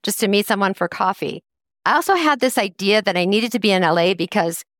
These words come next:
of my client base was there. It was such a big client base there. And that if I wasn't there, I would lose clients or that my work would diminish. And the opposite turned out to be true.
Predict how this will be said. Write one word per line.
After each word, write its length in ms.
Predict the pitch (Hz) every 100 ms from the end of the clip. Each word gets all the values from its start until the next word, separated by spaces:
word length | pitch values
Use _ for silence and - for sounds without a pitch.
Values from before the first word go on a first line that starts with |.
| _ _ _ _
of 80 | 180
my 100 | 175
client 520 | - - 156 180 180
base 260 | 240 240 -
was 160 | 254
there. 280 | - 269 269
It 340 | 269 _ _
was 120 | 185 185
such 200 | 214 -
a 60 |
big 220 | 190 226
client 400 | 202 - 214 220
base 260 | 214 226 -
there. 320 | 226 220 226 - _ _ _ -
And 220 | 175 165
that 260 | 160 147 -
if 100 | -
I 80 | 165
wasn't 420 | 185 226 226 220
there, 280 | 220 202 190
I 60 |
would 240 | 165 143 170 _ _ _ -
lose 400 | 190 240 254 -
clients 600 | - 226 220 214 208 -
or 80 | 175
that 280 | 170 143 - _ _ _ -
my 140 | 139
work 260 | 175 220 233
would 120 | 220
diminish. 580 | 208 196 185 170 - - _ _ _ _ _
And 280 | - 190 185 - _
the 140 | 175 -
opposite 440 | 180 190 160 135
turned 200 | - 160
out 160 | 127 143
to 80 | 165
be 140 | 143
true. 360 | - 104 82